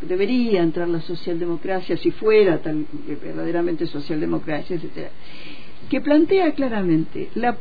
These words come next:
el, la política monetaria que recomienda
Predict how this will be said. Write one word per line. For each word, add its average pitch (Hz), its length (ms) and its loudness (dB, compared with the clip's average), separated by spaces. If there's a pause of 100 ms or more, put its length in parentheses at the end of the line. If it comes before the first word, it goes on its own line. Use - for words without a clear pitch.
el, 277 140 0 (160)
la 254 100 0
política 311 540 -2
monetaria 170 720 -2 (1000)
que 196 200 2
recomienda 196 840 0